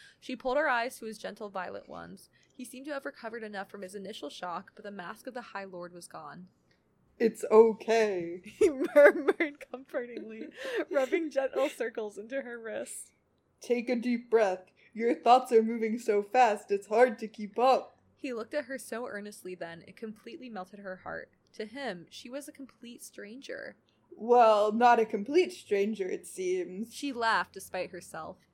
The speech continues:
Speaker 1: "In a different world, I would have scolded you for being in my head," she said at last, her voice hoarse. She took a steadying breath as she let herself take him in fully. He was just as breathtaking as she remembered.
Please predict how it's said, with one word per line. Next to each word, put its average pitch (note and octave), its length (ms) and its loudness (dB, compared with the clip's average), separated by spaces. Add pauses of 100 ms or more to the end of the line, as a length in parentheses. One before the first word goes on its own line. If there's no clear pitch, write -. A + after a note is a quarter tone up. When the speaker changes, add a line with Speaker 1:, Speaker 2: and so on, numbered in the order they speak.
(320)
Speaker 1:
"In D#4 140 -6
a A3 60 -6
different A3 380 -8
world, F#3+ 340 -8 (220)
I A3+ 140 -4
would A#3+ 120 -10
have A3 100 -6
scolded A3+ 480 -10
you G3 100 -16
for F#3+ 160 -14
being G3 280 -16
in F#3+ 100 -16
my F#3 140 -14
head," E3 320 -16 (340)
she - 180 -20
said F#3 240 -12
at F#3 140 -10
last, F3 400 -14 (100)
her G3+ 100 -16
voice F3+ 380 -14
hoarse. E3+ 440 -14 (540)
She - 140 -20
took B3+ 200 -12
a C4+ 60 -8
steadying A3+ 520 -10
breath F3 320 -12
as E3+ 100 -16
she F#3 160 -18
let E3+ 140 -14
herself F#3 360 -14
take - 220 -20
him F3+ 100 -20
in E3 200 -20
fully. E3+ 380 -18 (360)
He B3 80 -14
was B3 120 -14
just C4+ 200 -10
as D#4 120 -14
breathtaking F#3+ 640 -12
as F3+ 60 -18
she - 160 -18
remembered. E3+ 500 -16